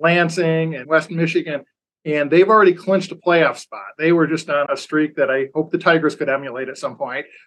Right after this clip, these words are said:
But they were on just a great streak here, and, uh, so they break the seasons in half, and they've already qualified for a playoff spot. So it's great. Again,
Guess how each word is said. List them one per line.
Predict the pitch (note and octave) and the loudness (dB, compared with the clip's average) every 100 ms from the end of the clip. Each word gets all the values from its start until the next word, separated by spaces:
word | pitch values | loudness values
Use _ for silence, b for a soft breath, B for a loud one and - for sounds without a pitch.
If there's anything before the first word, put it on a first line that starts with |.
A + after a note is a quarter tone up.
| - | 0
But | F#3 | 4
they | F#3+ | 8
were | G3 E3+ | 8 6
on | D#3 | 4
just | D#3 D#3+ | 0 -6
a | |
great | C3+ D3 F3+ G3 | -4 2 2 2
streak | - E3+ E3 | 0 0 0
here, | D#3+ D#3+ D#3+ E3 | 0 -2 0 -2
and, | D#3+ C#3+ C#3 | 0 0 0
uh, | C#3 C3+ | -2 -4
so | D#3+ | -2
they | D#3 | 0
break | E3+ F3 | 4 2
the | F3 | 2
seasons | E3 F3+ E3 C#3+ | -2 -4 -4 -10
in | C#3+ | -12
half, | C#3+ D3+ D3 | -10 -2 -2
and | C#3+ | -2
they've | C3+ | -2
already | D3+ E3+ D#3+ | 2 0 0
qualified | D#3 D3+ D3+ C#3 C#3 | -2 -2 0 -2 -2
for | C#3 | -6
a | |
playoff | - C#3 C3+ B2 | 2 2 2 -2
spot. | - B2 - | -8 -6 4
So | G3 | 4
it's | F3+ | 4
great. | - E3+ E3+ F3 | 2 2 2 2
Again, | E3 D#3+ D3 C3+ | -2 -6 -4 -6